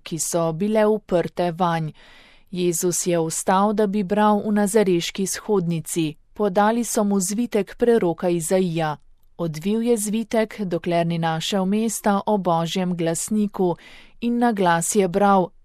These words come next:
"Duh Gospodov je nad menoj, posvetil me je z maziljenjem, poslal me je."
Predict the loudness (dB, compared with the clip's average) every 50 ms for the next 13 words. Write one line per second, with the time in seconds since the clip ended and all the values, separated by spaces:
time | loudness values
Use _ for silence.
0 | _ -8 -4 -4 -4 -2 -4 0 4 4 4 4 4 0 -2 2 2 2 4 2
1 | 2 2 0 -2 -2 -2 -4 -4 -4 -4 -2 -2 0 0 0 0 0 -2 -4 -8
2 | -14 _ _ 0 0 0 0 -2 -2 0 0 0 0 0 -2 0 0 0 0 0
3 | 0 -2 -2 -2 -2 0 0 -2 -2 -2 -2 -2 0 0 0 0 -2 -2 -2 -2
4 | -4 -8 -14 _ _ -2 0 0 0 0 0 2 2 2 2 2 2 2 2 2
5 | 0 -2 -4 -6 -8